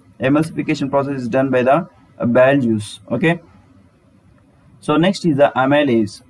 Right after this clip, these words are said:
So amylase is of two types. Okay, one is the salivary amylase, another amylase is normal amylase, which is released into the,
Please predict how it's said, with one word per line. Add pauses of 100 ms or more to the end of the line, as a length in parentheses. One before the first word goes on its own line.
(260)
So
amylase
is
of
two
types.
Okay,
one
is
the (320)
salivary
amylase,
another
amylase
is
normal
amylase,
which
is
released
into
the,